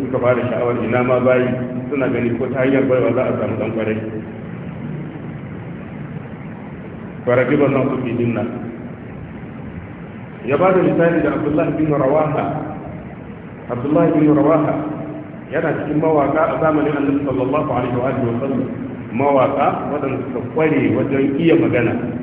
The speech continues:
ba waka na kiɗa da kalangu ba. Wato yana da fasaha kwarai,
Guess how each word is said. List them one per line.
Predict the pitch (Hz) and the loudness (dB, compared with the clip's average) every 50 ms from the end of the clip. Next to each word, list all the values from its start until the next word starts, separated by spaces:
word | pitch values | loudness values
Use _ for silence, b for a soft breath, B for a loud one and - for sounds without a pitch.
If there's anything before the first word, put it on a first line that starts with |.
| - - - | -8 -10 -8
ba | - 110 107 | -4 -2 0
waka | 113 123 131 - - 123 | 2 2 2 2 2 -2
na | 117 117 113 | -2 -2 -2
kiɗa | 117 123 120 120 107 | -4 -4 -2 -2 -2
da | 98 - | -2 -2
kalangu | 104 104 92 90 87 90 95 | -6 -6 -6 -6 -8 -8 -8
ba. | 95 98 92 - - - - - - - - - - - - - - - - - - - - - - - - - - - - - - - - - - - - - - - | -6 -6 -6 -6 -8 -10 -12 -12 -12 -12 -12 -12 -12 -14 -14 -14 -14 -14 -12 -12 -12 -12 -12 -12 -12 -12 -12 -12 -12 -12 -14 -14 -14 -14 -14 -12 -14 -12 -12 -12 -12 -4
Wato | - 131 131 123 143 | -2 -2 0 4 6
yana | 160 180 180 170 | 6 8 8 6
da | 180 175 | 6 4
fasaha | - 185 180 180 180 180 165 160 151 - | 2 2 0 2 2 2 4 2 2 0
kwarai, | - 170 170 170 165 160 | 2 2 4 4 4 4